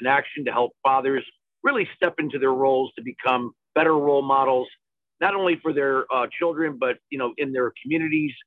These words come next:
and in their businesses. My chapter was dedicated to really showing how limiting beliefs that are forged during our child development years can really play a negative role in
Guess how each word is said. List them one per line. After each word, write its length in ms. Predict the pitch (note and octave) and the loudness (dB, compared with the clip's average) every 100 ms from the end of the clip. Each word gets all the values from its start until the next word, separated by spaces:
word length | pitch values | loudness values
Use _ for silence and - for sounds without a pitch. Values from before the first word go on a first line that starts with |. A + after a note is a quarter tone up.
| _ _ - | _ _ -4
and 120 | C3+ | -2
in 80 | B2 | 0
their 120 | A#2+ | -2
businesses. 720 | G#2+ A#2+ A2 G#2+ - G2+ - - _ _ _ _ | 0 -2 -2 -12 -2 -2 -2 -8 _ _ _ _
My 200 | D#3+ A3+ A3 - | 2 2 0 2
chapter 480 | G3+ F#3+ F#3 F3 D#3+ | 2 2 2 2 2
was 220 | D3+ B2 - | -2 -4 0
dedicated 640 | D#3 D#3+ D3+ D3 D3 A#2+ - | 0 -2 -4 -4 -4 -8 -6
to 60 | |
really 500 | C3 G3 G3 F3 D3 _ _ _ - - | 2 2 4 0 -2 _ _ _ -8 0
showing 320 | F3 E3+ D#3+ | 2 2 0
how 520 | C#3 D3 C#3+ C3+ C3+ - _ _ _ - | 2 2 4 2 0 -4 _ _ _ -8
limiting 560 | C#3 F#3 A#3+ B3 G3+ D#3+ | 0 0 2 0 -2 0
beliefs 560 | E3 D#3 E3 C3 G#2+ - - - _ _ _ _ _ | 0 2 0 -2 -8 -18 -20 -20 _ _ _ _ _
that 240 | C#3 C#3 - _ - | 0 0 -2 _ -4
are 160 | C#3 - | -2 -2
forged 320 | F3 F#3 D#3 - | 0 0 0 -2
during 240 | E3+ D3+ | -2 0
our 100 | C#3+ | -2
child 400 | - D#3 D3+ C3+ | -2 -2 -2 -2
development 560 | B2+ C#3 C#3+ - C3 B2 | -4 -4 -2 -4 -12 -10
years 400 | B2+ B2 A2+ G#2+ - - _ _ _ _ _ _ _ _ _ _ | -4 -2 -2 -6 -14 -20 _ _ _ _ _ _ _ _ _ _
can 120 | E3 | -4
really 440 | D#3 E3 G3 G3+ - - | 2 6 6 4 0 0
play 500 | F3+ E3 D#3+ D3+ - _ - | 2 4 2 0 -4 _ -8
a 60 | C3+ | -6
negative 460 | C#3 D#3+ D3+ D3 | 0 0 0 -4
role 420 | B2+ C#3+ D3 D3 C#3 | -4 -2 0 0 -2
in 220 | C3 | -4